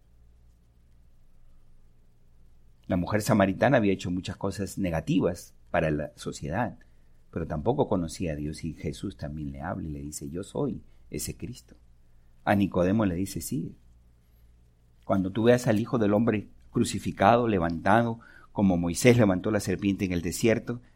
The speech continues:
así se nace de nuevo". La bondad de Dios envió a su Hijo Jesucristo a morir por nosotros.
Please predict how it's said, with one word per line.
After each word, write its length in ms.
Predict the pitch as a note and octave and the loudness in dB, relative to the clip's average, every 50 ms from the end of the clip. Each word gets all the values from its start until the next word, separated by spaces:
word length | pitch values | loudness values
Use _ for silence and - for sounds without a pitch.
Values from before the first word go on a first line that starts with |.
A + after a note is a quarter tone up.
| _ - _ _ _ | _ -20 _ _ _
así 260 | - - - - C3+ | -4 -4 0 0 0
se 140 | C3 - F#2+ | 0 2 0
nace 320 | F2+ E2+ D#2+ - - F2+ | 0 0 0 0 -2 -2
de 100 | D#2 D#2 | -2 -2
nuevo". 380 | D2+ D2+ D2 D2 C2 B1 A#1 A#1 - - - - - - - - - - - - - - - - - - - _ _ _ _ _ _ _ _ _ _ _ _ _ _ _ _ _ _ _ _ _ _ _ _ _ _ _ - - - - - - - _ | -4 -4 -4 -6 -6 -8 -10 -12 -16 -18 -20 -20 -20 -20 -20 -20 -20 -20 -20 -20 -20 -20 -20 -20 -20 -20 -20 _ _ _ _ _ _ _ _ _ _ _ _ _ _ _ _ _ _ _ _ _ _ _ _ _ _ _ -20 -20 -20 -20 -20 -20 -20 _
La 120 | - A2 F#2 | -2 0 0
bondad 420 | F2 E2 D#2 D#2 C#2+ E2 F2 F#2+ | 0 0 -6 -6 -2 0 0 2
de 140 | G2 F2 D#2+ | 2 0 -4
Dios 560 | D2+ D2 C#2+ C#2 C2+ - - - - - - _ - | -6 -10 -12 -14 -16 -18 -20 -20 -20 -20 -20 _ -8
envió 380 | F2 E2 D#2 D#2 D#2+ E2+ E2+ | -6 -6 -6 -6 -4 -2 -2
a 40 | F2 | -2
su 220 | F2 - G2 F#2 E2 | -2 -4 -6 -4 -4
Hijo 280 | G2 A2+ - - F#2+ | -4 -4 -4 -6 -10
Jesucristo 760 | F2 - E2 - - D#2+ - F2 E2 D#2 - - - - D2 - - - - - - - - - - - _ - - | -8 -10 -10 -10 -12 -10 -8 -6 -6 -6 -8 -10 -16 -18 -18 -18 -18 -20 -20 -20 -20 -20 -20 -20 -20 -20 _ -18 -10
a 140 | - F#2 | -6 -4
morir 360 | F2+ E2 D#2+ E2 F#2 G2+ G2+ G2 | -2 -2 0 2 2 0 0 0
por 140 | - E2 | -4 -6
nosotros. 760 | D#2+ D2+ D2 - - - - - - - _ - - - - | -6 -6 -10 -12 -14 -18 -18 -18 -20 -20 _ -20 -20 -20 -20